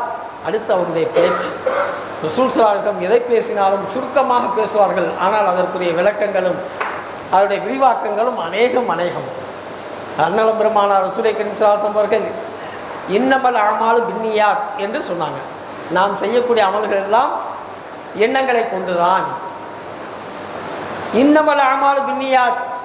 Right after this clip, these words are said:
அதனுடைய விளக்க உரை, சுரு-, என்ன, சரகு விரிவுரை என்று, அ, கிதாபுகள் இருக்கு. அதுவே கிட்டத்தட்ட ஐந்து பாகங்களாக வந்திருக்கு. "இன்னமல் அமாலு பின்னியாத்துடைய" விளக்க உரை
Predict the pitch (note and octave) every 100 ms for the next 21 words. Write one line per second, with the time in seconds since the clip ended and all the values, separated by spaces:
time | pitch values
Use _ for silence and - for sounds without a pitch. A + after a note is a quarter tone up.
0 | - A3 C#4+ D4 C#4+ C#4 C#4+ - - -
1 | - - - - - - - - - -
2 | - - - G#3+ C4 C4+ C4+ A#3+ A#3+ A3+
3 | - - - C4 C4+ B3 A3 - - -
4 | - - A#3 A#3+ - A#3+ C4 B3 A3+ C#4
5 | C4 B3 A#3 - - A#3 B3 D#4 C4 A3
6 | G#3+ F#3+ - - - B3+ C4 B3+ A3+ G3+
7 | E3 - - - - - - A3 C#4 D4
8 | C#4+ B3 B3 A#3+ C4+ - - - A#3 C#4
9 | C4+ B3 B3+ C4 B3 B3 C4 C4+ - -
10 | A3+ A#3 G#3+ - D3 - F#3 B3+ C4 B3+
11 | A#3 B3+ A#3 A3+ A3+ A3 A3+ A3 A3 A3
12 | A#3+ C4 G#3+ G3 F#3 D#3 - -